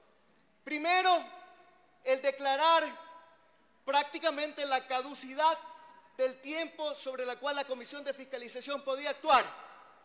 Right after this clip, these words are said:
Ya no era competente para actuar la Comisión de Fiscalización porque se pasaron los cinco días.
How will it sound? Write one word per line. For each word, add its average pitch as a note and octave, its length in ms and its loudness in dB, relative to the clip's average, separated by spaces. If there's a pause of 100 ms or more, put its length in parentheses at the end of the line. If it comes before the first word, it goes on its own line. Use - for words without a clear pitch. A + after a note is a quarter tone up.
(600)
Ya C4 160 4
no D4+ 80 0
era E4 160 4
competente E4 540 -2
para C#4+ 180 -4
actuar D#4+ 260 2
la D4+ 100 0
Comisión C#4 400 -8
de B3+ 140 -8
Fiscalización B3 500 -10
porque B3 200 -12
se B3 100 -8
pasaron B3+ 300 -8
los B3 100 -8
cinco B3+ 240 -12
días. A3+ 320 -12